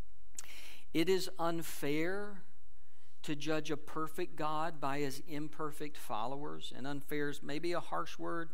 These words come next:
I couldn't find another one. It, it, it's unfair. It's not the same thing that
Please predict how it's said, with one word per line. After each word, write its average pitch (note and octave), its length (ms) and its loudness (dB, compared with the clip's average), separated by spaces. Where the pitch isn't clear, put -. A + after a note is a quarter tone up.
I - 80 0
couldn't D3+ 220 0
find D3+ 240 2
another D3+ 280 0
one. D#3 220 0
It, D#3+ 240 0
it, - 200 -2
it's D#3 220 0
unfair. G3+ 640 2
It's E3+ 160 0
not A#3 320 4
the G3+ 80 2
same B3 560 2
thing A3+ 840 2
that F3 220 2